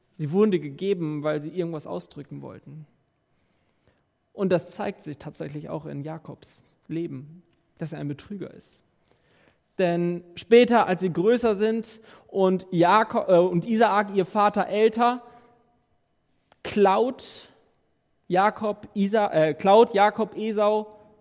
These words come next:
sein Erstgeburtsrecht, Recht. Und kurz später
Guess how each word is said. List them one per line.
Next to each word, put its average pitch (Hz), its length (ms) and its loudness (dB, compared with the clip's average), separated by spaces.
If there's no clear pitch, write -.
sein 190 220 -4
Erstgeburtsrecht, 156 920 -12
Recht. 143 340 -8
Und 180 180 -2
kurz - 280 2
später 240 560 0